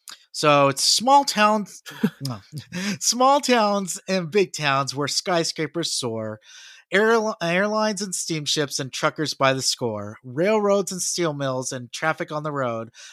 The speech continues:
highway and riverboats and cotton by the load. Oh no. This is America. It's big and it's grand. This is America. This is our land. So you can see some of the, um,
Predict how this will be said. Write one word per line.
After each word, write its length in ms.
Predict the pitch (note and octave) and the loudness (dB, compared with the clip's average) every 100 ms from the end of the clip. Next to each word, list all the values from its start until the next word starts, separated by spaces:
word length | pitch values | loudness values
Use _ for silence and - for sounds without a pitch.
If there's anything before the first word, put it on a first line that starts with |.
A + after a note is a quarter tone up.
| _ | _
highway 420 | F#3 G3 G3+ G3+ | 0 2 2 0
and 180 | G3+ F3+ | -2 0
riverboats 560 | D#3 D3 C3+ C3+ C3+ C#3 | -2 -2 -2 0 0 -4
and 160 | A#2+ | -8
cotton 460 | - C#3+ C#3+ D#3 C#3 | -6 -2 -2 -2 0
by 180 | C3 B2+ | 2 2
the 140 | B2 | 0
load. 340 | A#2+ A2+ G2+ | -2 -6 -8
Oh 240 | A#2 A#2+ A#2 | -12 -14 -16
no. 340 | F#2+ A#2+ G#2+ G#2 _ E3 F3 F#3 - | -18 -18 -18 -20 _ -20 -18 -18 -6
This 180 | B3+ A#3 | -4 -2
is 100 | B3+ | -4
America. 640 | C4 A#3 F3 D#3+ E3+ E3 | -2 0 0 2 2 2
It's 200 | D#3 D3+ | 0 -4
big 300 | C#3+ D#3 F3+ F#3 | -4 -2 -2 -2
and 100 | F#3 | -6
it's 180 | F3 - | -6 -8
grand. 520 | C#3+ C3+ B2+ B2 A#2+ - C#3 - | -2 0 0 -4 -8 -18 -8 -2
This 180 | E3 | 0
is 120 | F3+ F3+ | 0 -2
America. 680 | E3+ C#3+ C3+ A#2+ C3 B2 A#2 | 2 2 2 2 0 0 -2
This 300 | A#2 C3 - | -4 -2 -2
is 160 | C3+ | -6
our 340 | C3 A#2+ A#2 A2+ | -2 0 2 0
land. 380 | G#2+ F#2+ E2+ E2+ _ - - | -6 -14 -18 -20 _ -20 -12
So 120 | - | -4
you 160 | C#3 C3+ | 0 -2
can 140 | - | -4
see 180 | - A3+ | -6 -4
some 220 | F#3+ G3 | -2 0
of 80 | F3+ | 0
the, 160 | D3+ C#3+ | 2 4
um, 380 | B2 A2+ G#2+ | 2 0 -6